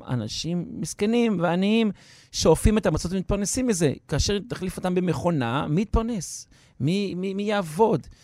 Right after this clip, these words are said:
מי, אה, המכונה הזאת עושה עבודה של עשרות עובדים ופועלים. לא חבל על הפרנסה שלהם? לא חבל על השכר שלהם? אז זאת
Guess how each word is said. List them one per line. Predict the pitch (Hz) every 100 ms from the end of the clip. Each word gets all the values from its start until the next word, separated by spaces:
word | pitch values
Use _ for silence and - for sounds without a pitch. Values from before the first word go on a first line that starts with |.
| _ _
מי, | 139 196 202 196 185
אה, | 165 151 147 131 -
המכונה | 143 147 170
הזאת | 196 190
עושה | 156 180
עבודה | 180 165 165
של | - 175 - _ -
עשרות | 139 - 165 214 - - -
עובדים | 170 156 196 202
ופועלים. | 190 196 185 202 233 - - _ _ _ _ _
לא | 113
חבל | - 117 127
על | 120
הפרנסה | - 98 95 -
שלהם? | 147 175 175 196 - _ _
לא | -
חבל | 117 117
על | 110
השכר | 95 - 151 151
שלהם? | - - - - - _
אז | 120
זאת | 170